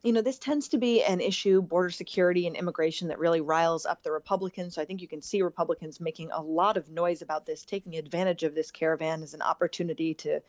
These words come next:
have another conversation about border security. You may have seen yesterday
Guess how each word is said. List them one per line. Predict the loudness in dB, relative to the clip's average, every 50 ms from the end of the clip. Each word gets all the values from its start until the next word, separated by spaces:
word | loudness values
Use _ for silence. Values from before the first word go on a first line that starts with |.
| _ _ _
have | -2 0 0 0 0
another | -2 -2 -2 -2 -2
conversation | -2 -4 -6 -6 -6 -8 -10 -10 -8 -4 -2
about | -2 -2 -2
border | -2 -4 -4 -6 -8
security. | -14 -18 -18 -4 0 2 4 4 4 4 2 2 0 -6 -18 -16 _ -2
You | 2
may | 2 4
have | 2 2 -2
seen | -6 -8 -6 -2
yesterday | 0 0 0 0 -4